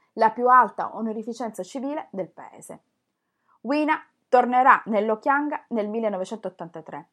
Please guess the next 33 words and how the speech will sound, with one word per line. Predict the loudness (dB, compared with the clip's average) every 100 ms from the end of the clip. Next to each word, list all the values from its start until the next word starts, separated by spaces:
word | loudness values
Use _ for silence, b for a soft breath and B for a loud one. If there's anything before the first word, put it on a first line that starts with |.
| _ _
e | 0
lì | 0
vi | 0 -2
morì, | -4 -6 -10 _ _
all'età | 2 4 2 0
di |
novantotto | -4 -8 -8 -10 -8 -4
anni, | -4 -6 -14 -14
nel | -8 -8
millenovecentonovantaquattro. | -8 -8 -8 -8 -10 -14 -16 -14 -14 -14 -16 -20 -20 -20 -20 -20 _ _ _ _ _ _ _ b b b
Con | 0 6
questo | 8 6 4
dunque, | -2 -2 -4 -8 _ _ _ _ _
con | 2 4
la | 6
storia | 6 4
di |
una | 4 4
donna | 4 4 0
che |
ha | -2
dato | -2
un | -4
enorme | 4 6 6 2
contributo | -4 -8 -8 -6 -4
all'avanzamento | -2 -2 -4 -10 -8 -4 -4 -4
dei | -6 -6
diritti | -6 -8 -8
del | -8
suo | -8 -6
popolo, | -2 -2 -4 -10 -10
i | -6
Maori, | 0 2 2 0 -6